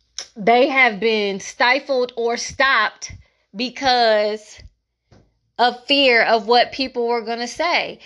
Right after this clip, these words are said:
But guess what? The apostle said we must obey God, uh, rather than man. So what they were saying was, "Man, God's opinion is up here. Your opinion is down there."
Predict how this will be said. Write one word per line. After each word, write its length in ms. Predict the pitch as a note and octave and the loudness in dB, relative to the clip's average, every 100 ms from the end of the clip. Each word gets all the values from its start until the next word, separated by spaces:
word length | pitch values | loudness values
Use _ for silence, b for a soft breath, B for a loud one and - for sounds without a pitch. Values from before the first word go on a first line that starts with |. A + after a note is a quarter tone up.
| B B | B B
But 160 | B3 | -2
guess 260 | A3+ C4+ C4+ | 2 0 0
what? 260 | D4 D4+ C4+ | 0 0 0
The 160 | G#3+ | -2
apostle 440 | - C#4 D4+ D4 C#4 | -2 -2 -2 -2 -2
said 380 | C4+ B3+ A#3 | 0 0 -2
we 140 | A3 D4 | -2 -4
must 260 | C#4 C4 | -4 -4
obey 420 | A3 A#3 G3+ A3+ A3+ | 0 0 2 2 2
God, 640 | G#3 A3+ A3+ A3 G3 F#3+ b b b b b | 0 0 2 0 0 -4 b b b b b
uh, 220 | A3 G#3+ | 2 2
rather 260 | G3+ A3 A3 | 4 2 2
than 240 | G#3 G3+ | -2 -4
man. 320 | G#3 A3 F#3+ F3+ | -2 -2 -4 -6
So 100 | G#3 | -4
what 220 | A3+ B3 | -4 0
they 120 | C4+ | 2
were 140 | A#3 | 2
saying 500 | A3 B3 A#3+ B3 A#3+ | -2 0 2 2 0
was, 400 | A3+ G#3+ G#3 G3+ G3+ B B B | 2 2 4 2 -2 B B B
"Man, 540 | A#3 C#4+ D4 C#4+ C#4 C#4 - _ _ _ _ _ _ _ _ _ _ _ _ A3 | -2 2 4 4 2 -2 -12 _ _ _ _ _ _ _ _ _ _ _ _ -4
God's 380 | A#3 D#4 F4 D4 | 0 2 0 0
opinion 420 | C4+ D#4 C#4+ C4+ | -4 -4 -4 -4
is 140 | A#3+ | -4
up 160 | A#3 A#3 | -4 -6
here. 200 | C4 B3+ | -2 -2
Your 300 | A3 C#4 D#4 | 0 2 2
opinion 480 | D4 C4 B3 A3+ G#3+ | 0 -4 -4 -4 -6
is 120 | G3+ | -6
down 340 | G3 G3 F#3+ | -4 -2 -2
there." 420 | F#3+ F3+ D3+ - | -6 -8 -10 -16